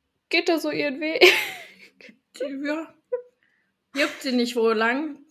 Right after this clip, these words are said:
Speaker 2: passt sich an.
Speaker 1: Ja, voll. Vor allem,
Speaker 2: Ja.
Speaker 1: die hält sich ja so gut fest,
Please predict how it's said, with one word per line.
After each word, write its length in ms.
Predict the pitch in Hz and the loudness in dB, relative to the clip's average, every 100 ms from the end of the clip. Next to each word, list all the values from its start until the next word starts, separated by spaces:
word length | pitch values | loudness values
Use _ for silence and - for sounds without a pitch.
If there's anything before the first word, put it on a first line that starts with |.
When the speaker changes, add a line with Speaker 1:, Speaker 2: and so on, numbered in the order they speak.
| 381 _ - _ | -20 _ -20 _
Speaker 2:
passt 300 | - 269 269 | 0 0 0
sich 220 | - 247 220 | -8 -4 -2
an. 320 | 247 285 - _ _ _ _ _ _ _ _ _ | -2 -4 -10 _ _ _ _ _ _ _ _ _
Speaker 1:
Ja, 200 | 208 202 | -6 -4
voll. 280 | - 233 | -2 -2
Vor 140 | 233 - | -2 -2
allem, 340 | 220 233 240 | 0 0 -4
Speaker 2:
Ja. 60 | 226 | -8
Speaker 1:
die 160 | - 208 | -8 -2
hält 240 | 220 247 | -2 -2
sich 160 | 269 233 | -4 -4
ja 100 | 208 | -2
so 200 | 240 269 | -2 -4
gut 200 | 277 277 | -6 -6
fest, 600 | - 202 277 - - | 0 0 0 -6 -20